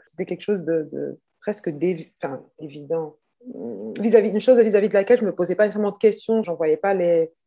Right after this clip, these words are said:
les limites, les difficultés, et cetera. Enfin, voilà un peu la, la, la, avec cette, cette arrogance de la, de la jeunesse là qu'on a. Et, et par ailleurs, à côté de ça, j'ai, j'ai choisi de faire des études en, en journalisme, en communication. Tout ce que je, je projetais comme métier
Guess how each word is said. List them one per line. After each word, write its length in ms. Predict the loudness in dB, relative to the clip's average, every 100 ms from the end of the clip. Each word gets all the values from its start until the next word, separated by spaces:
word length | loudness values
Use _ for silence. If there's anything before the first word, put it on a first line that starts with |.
| -6
les 80 | -4
limites, 440 | -2 0 -2 -2
les 80 | -8
difficultés, 680 | -8 -14 -10 -10 -4 -2 -2
et 60 |
cetera. 400 | -4 -6 -2 -2
Enfin, 220 | -2 -4 -2
voilà 240 | 0 0
un 40 |
peu 200 | -2 -4
la, 140 | -2 -2
la, 160 | -2 -4
la, 100 | -6 -10 _
avec 180 | -14 -8
cette, 220 | -8 -6
cette 200 | -10 -6
arrogance 460 | -4 -2 -4 -6 -6
de 80 |
la, 140 | -8 -6
de 120 | -8
la 140 | -8
jeunesse 460 | -8 -6 -6 -6 -8
là 180 | -10 -10
qu'on 200 | -16 -12
a. 280 | -10 -8 -6
Et, 160 | -8 _ _ -8
et 80 | 0
par 240 | 2 4
ailleurs, 340 | 2 2 0 -2
à 100 | -2
côté 300 | -2 -2 -6
de 60 |
ça, 320 | -2 0 0 -2
j'ai, 200 | -8 _ -18
j'ai 140 | -12
choisi 340 | 0 2 2 -2
de 60 |
faire 180 | -4 -4
des 160 | -2 -8
études 320 | -10 -10 -8
en, 300 | -8 -8 -14 -10
en 100 | -8
journalisme, 680 | -6 -6 -4 -2 -4 -4 -10
en 60 |
communication. 960 | -8 -8 -8 -8 -12 -10 -8 -6 -6 -12 _ _
Tout 80 | -18
ce 120 | -4
que 100 | -4
je, 440 | -2 -2 -2 -4 -8 -14 -20 -20 -20 _ -12
je 100 | -10
projetais 600 | 2 2 2 2 2 2
comme 260 | 0 0
métier 580 | -4 -8 -6 -2 -2